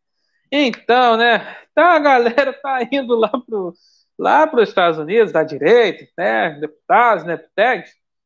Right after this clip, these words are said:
lá indo pra, pra marcha contra o aborto lá nos Estados Unidos, né,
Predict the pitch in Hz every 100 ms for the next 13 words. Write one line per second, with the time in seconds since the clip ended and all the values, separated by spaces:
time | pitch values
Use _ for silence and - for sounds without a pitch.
0 | _ _ _ _ _ 214 214 262 311 254
1 | 240 262 330 330 - - 285 247 220 196
2 | 254 202 175 226 254 294 294 254 269 302
3 | 302 180 196 233 233 240 220 247 262 269
4 | 277 339 277 311 233 156 _ _ _ _
5 | - 233 320